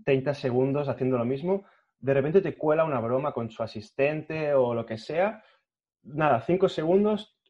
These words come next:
tu mente descansa y vuelve a empezar otra vez, más regalos, treinta segundos más. Y cuando te empiezas a cansar otra vez, otra vez, una broma. Es, hostia, es,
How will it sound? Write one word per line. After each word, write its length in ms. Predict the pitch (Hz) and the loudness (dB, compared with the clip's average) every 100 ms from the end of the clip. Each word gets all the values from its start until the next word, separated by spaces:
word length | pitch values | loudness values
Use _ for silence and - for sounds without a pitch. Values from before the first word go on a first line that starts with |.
| _ - | _ -2
tu 100 | 127 | 4
mente 320 | 156 196 156 | 4 4 2
descansa 640 | 123 - 151 190 240 233 - | 0 0 -2 -2 -6 -10 -8
y 80 | 135 | 0
vuelve 260 | 135 139 | 2 2
a 40 | 139 | -2
empezar 280 | 131 123 131 | -4 0 0
otra 200 | 127 110 | 2 -2
vez, 240 | 101 - | -2 -4
más 160 | 131 143 | -2 0
regalos, 600 | 135 110 104 101 107 _ - | 0 0 -2 -4 -10 _ -8
treinta 240 | 151 160 | -4 -4
segundos 360 | 165 147 131 117 | -4 -2 -2 -2
más. 320 | 113 104 - _ _ _ - | -6 -6 -10 _ _ _ -8
Y 80 | 135 | 0
cuando 260 | 139 127 | 2 2
te 60 | 127 | 0
empiezas 260 | 127 202 | 0 0
a 80 | 262 | 0
cansar 240 | 240 196 180 | -2 2 2
otra 160 | 175 | 4
vez, 260 | 190 269 - - - _ - | 2 0 -4 -18 -20 _ 0
otra 280 | 143 143 | 2 2
vez, 220 | 123 107 120 | 0 0 -4
una 140 | 135 | -4
broma. 380 | 117 110 107 101 | -2 -2 -4 -6
Es, 260 | - - _ _ _ _ _ _ _ _ - | -10 -12 _ _ _ _ _ _ _ _ -10
hostia, 340 | 110 110 120 110 | -10 -8 -4 -4
es, 120 | 127 | -2